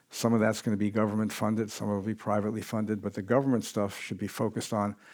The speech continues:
stuff that really has an opportunity to do really big breakthroughs longer term.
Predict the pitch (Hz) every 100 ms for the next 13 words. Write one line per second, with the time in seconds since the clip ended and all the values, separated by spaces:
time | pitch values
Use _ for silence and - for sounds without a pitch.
0 | - - - - 139 135 - 110 98 131
1 | 135 104 113 101 110 113 101 107 - 117
2 | 110 98 101 101 117 123 117 92 120 120
3 | 104 110 113 - - 104 101 - 104 107
4 | 95 - - 104 95